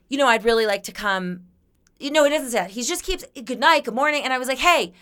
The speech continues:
I don't need this." It went on for, like, a month. I was like, "I don't need a pen pal. I don't know what this is. You clearly don't live here half the time. I'm good. Like, s-, there's no need to keep reaching out." You know me. Like, I'm, I, like, that stuff annoys the shit out of me. That is a waste. I don't like small talk. It's a waste of my time.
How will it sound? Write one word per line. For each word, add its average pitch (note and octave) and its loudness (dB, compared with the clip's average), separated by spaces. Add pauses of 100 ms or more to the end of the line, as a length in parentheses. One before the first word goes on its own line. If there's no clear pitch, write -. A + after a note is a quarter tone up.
(200)
I C#4 12
don't D#4 4
need D4+ -6
this." G#3 0
It C#4+ -4
went E4+ 0
on F#4+ 2
for, F#4 -4
like, E4 -4
a C4 -2
month. A3+ -2
I G#3 0
was G3+ -6
like, A3 -6
"I A#3 6
don't C4+ 0
need C#4+ -8
a C4+ -8
pen G3+ -4
pal. A3 2
I A3+ 2
don't A#3+ 0
know B3+ -2
what A3+ -4
this G3 -10
is. F#3+ -6
You A3+ -8
clearly C4+ -6
don't F#3 -2
live F3 -2
here F#3 -6
half F3 -4
the F3+ -14
time. D#3+ -10 (580)
I'm A3+ 2
good. D#3 -2 (200)
Like, G#3 0
s-, - -6 (240)
there's C#4+ -2
no C4 0
need A3+ -4
to A3 -10
keep F3 -8
reaching F3 -12
out." D3+ -8
You C#4+ -4
know C#4 -4
me. F3+ -10
Like, G3 -6
I'm, G#3 0
I, A3+ 0 (140)
like, G#3+ -10 (360)
that D4 4
stuff A3+ -2
annoys E3+ -6
the E3 -16
shit E3 -8
out C#3+ -6
of B2+ -12
me. F3 -12
That A#3 2
is A#3+ -6
a G#3+ -4
waste. A3 -8
I A3+ 0
don't A#3 -2
like G3+ -10
small A#3 -4
talk. A3+ -2
It's G3+ -16
a G3 -10
waste F#3+ -10
of - -12
my F3 -10
time. E3+ -10